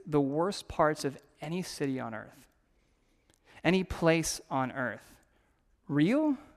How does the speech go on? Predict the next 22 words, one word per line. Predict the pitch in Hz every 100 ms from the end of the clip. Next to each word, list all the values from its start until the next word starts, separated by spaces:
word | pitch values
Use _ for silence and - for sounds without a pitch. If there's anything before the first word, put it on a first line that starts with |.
| _ _ - - 185
or | 190
fictional | - 254 - - 165
from | 139 - 147
literature | 170 196 - 180
or | 160
media, | 151 165 131 120 - - -
combine | - 196 151 143 151 196 220
them | 202 185
into | 175 156 151 - 127
one, | 123 123 139 156 190 214 - _ _ _ _ _ _ _ _ _ _
and | 143
I | 139
think | - 196 -
you'll |
come | 160 - 143 143
close | - - 180 135 123 - - _ _ _ _ _ _ _ _ _ _ _ _
to | 160
the | 147
grotesque | 143 143 139 - 165 175 - -
and | 98
horrific | - 135 147 151 156 143
mosaic | 135 127 123 113 117